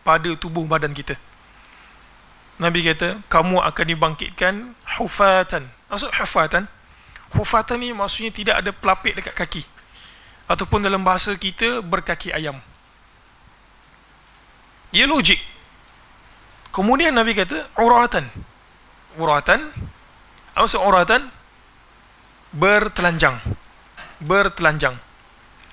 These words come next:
Dah berkaki ayam, panas, kemudian tak berbaju. Kemudian, yang menariknya, Nabi sallallahu alaihi wasallam sebut ghurlan. Ghurlan.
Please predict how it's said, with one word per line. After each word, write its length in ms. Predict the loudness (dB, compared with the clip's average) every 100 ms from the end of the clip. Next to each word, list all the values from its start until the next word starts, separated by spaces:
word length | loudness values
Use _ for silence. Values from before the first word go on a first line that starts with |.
| -20 -20 -20 -20 -20 -2
Dah 280 | 0 0 -2
berkaki 400 | -4 -2 -2 -2
ayam, 400 | 0 0 0 -4
panas, 600 | 0 2 2 2 0 -6 -20 _ _ _ _ -20 -16
kemudian 440 | -10 -4 -2 -2
tak 160 | -2 0
berbaju. 480 | 0 2 2 0 -8 -14 -20 _ _ _ _ -20 -20 -20 -20 -20 -20 -20 -20 -20 -20 -20 -10
Kemudian, 640 | -4 0 4 4 4 -2 -14 -20 -4
yang 180 | 0 2
menariknya, 540 | 4 4 2 0 2
Nabi 320 | 2 2 0
sallallahu 400 | -2 -4 0 0
alaihi 40 | 2
wasallam 180 | 0 -2
sebut 220 | -2 -2 -2
ghurlan. 580 | -2 0 2 4 2 -2 -14 -20 -20 -20 -20 _ _ _ -20 -20 -20 -20 -20 -20 -20 -12
Ghurlan. 640 | -6 2 2 2 2 0